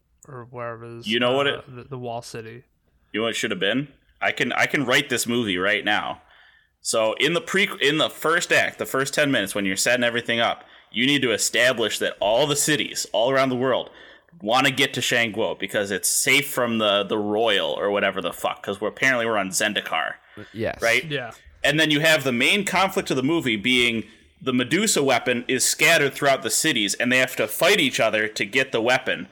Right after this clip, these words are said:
Speaker 2: to break the wall. Then you have the, the cities fighting. You can have your characters in it, and maybe one, you know, you can have all those moments,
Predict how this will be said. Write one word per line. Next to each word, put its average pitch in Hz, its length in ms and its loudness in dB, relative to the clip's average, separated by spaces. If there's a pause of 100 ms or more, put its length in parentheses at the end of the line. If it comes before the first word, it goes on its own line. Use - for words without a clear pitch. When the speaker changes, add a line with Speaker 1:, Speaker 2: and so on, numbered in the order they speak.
(140)
Speaker 2:
to - 80 -6
break 113 360 -2
the 101 100 -2
wall. 101 720 -2 (340)
Then 135 140 0
you 165 100 2
have 143 300 2
the, 110 280 -2
the 110 140 -2
cities 160 380 4
fighting. 95 480 0 (280)
You 117 120 -6
can 120 160 -2
have 135 320 4
your 135 80 0
characters 143 640 2
in 151 180 2
it, 123 160 0
and 110 220 0
maybe 113 260 2
one, 107 400 -2
you 117 140 -4
know, - 20 0
you 107 140 -2
can 110 100 -4
have 110 220 2
all 110 120 0
those 104 280 -2
moments, 120 540 0